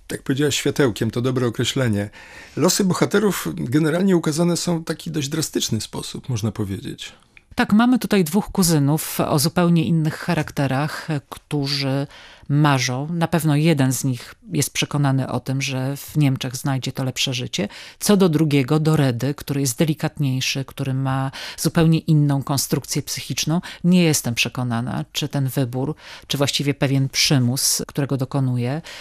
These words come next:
Speaker 2: będzie mu służył, tak? Czy on naprawdę tego chce, czy
Speaker 1: Właściwie
Speaker 2: jednak
Speaker 1: nie dowiemy się tego do końca
Speaker 2: nie wie-,
Speaker 1: filmu.
Speaker 2: nie dowiemy się
Speaker 1: To
Speaker 2: tego do
Speaker 1: możemy
Speaker 2: końca
Speaker 1: zdradzić.
Speaker 2: filmu, tak? I to jest też mocna strona tego filmu, to
Speaker 1: Mhm.
Speaker 2: otwarte zakończenie.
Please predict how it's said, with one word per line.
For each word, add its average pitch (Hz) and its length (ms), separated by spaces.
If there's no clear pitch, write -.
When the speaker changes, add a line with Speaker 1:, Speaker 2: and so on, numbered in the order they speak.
Speaker 2:
będzie 160 280
mu 165 100
służył, 151 440
tak? 139 240
Czy - 100
on 139 120
naprawdę 151 440
tego 156 240
chce, 151 360
czy 131 60
Speaker 1:
Właściwie 135 240
Speaker 2:
jednak 143 140
Speaker 1:
nie 151 60
dowiemy 143 380
się 139 140
tego 135 240
do 127 120
końca 180 120
Speaker 2:
nie 185 60
wie-, 180 160
Speaker 1:
filmu. 190 80
Speaker 2:
nie 160 80
dowiemy 104 320
się - 120
Speaker 1:
To - 40
Speaker 2:
tego 180 160
do - 40
Speaker 1:
możemy 139 220
Speaker 2:
końca 135 180
Speaker 1:
zdradzić. 123 240
Speaker 2:
filmu, 175 300
tak? 175 320
I 185 60
to - 100
jest 180 160
też - 120
mocna 185 300
strona 160 400
tego 131 200
filmu, 123 360
to 131 140
Speaker 1:
Mhm. 139 220
Speaker 2:
otwarte 147 440
zakończenie. 123 760